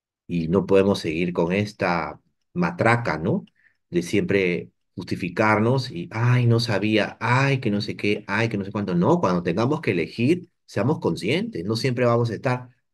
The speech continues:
"Ay, no sé qué", aunque bueno, también hay cosas que no se pueden decir tan abiertamente. Pueden haber fraudes, pueden haber, bueno,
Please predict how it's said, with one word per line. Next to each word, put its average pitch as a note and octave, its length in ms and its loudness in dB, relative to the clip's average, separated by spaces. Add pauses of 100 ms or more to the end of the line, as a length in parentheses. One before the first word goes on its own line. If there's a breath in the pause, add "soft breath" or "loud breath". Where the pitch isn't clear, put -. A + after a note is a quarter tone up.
"Ay, C3+ 320 -8
no A2 80 -8
sé A#2+ 120 -12
qué", - 180 -12
aunque F#2 300 0
bueno, B2 400 4 (420 soft breath)
también A2 340 4
hay A2+ 280 4
cosas G#2+ 300 2
que E2+ 240 -4
no F#2+ 160 0
se F#2 100 -2
pueden G2+ 200 4
decir F#2 440 2 (220)
tan B2 200 4
abiertamente. A2+ 800 0 (760)
Pueden F#2 340 0
haber D#2 240 -4
fraudes, F#2 580 2
pueden F2 280 0
haber, F2 240 -2
bueno, - 360 -14